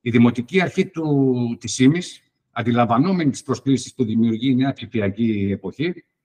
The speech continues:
προκλήσεις που πολλαπλασιάστηκαν εξαιτίας της πανδημίας, αλλά και την ανάγκη για καλύτερη και άμεση εξυπηρέτηση των πολιτών και επισκεπτών του νησιού μας,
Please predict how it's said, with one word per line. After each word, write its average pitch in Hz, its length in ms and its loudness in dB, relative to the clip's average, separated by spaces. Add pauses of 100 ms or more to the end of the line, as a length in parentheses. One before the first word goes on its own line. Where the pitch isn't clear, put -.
(340)
προκλήσεις 156 540 -2
που 139 120 -4
πολλαπλασιάστηκαν 131 800 -2
εξαιτίας 127 340 0
της 120 100 -4
πανδημίας, 110 680 0 (1120)
αλλά 127 220 -2
και 123 80 -2
την 123 180 2
ανάγκη 160 300 0
για 165 120 -2
καλύτερη 147 560 -2
και 147 140 -2
άμεση 180 260 0
εξυπηρέτηση 123 640 -2
των 110 100 -6
πολιτών 104 460 -2
και 117 100 -4
επισκεπτών 113 380 -6
του 117 80 -4
νησιού 107 280 -2
μας, 170 320 -2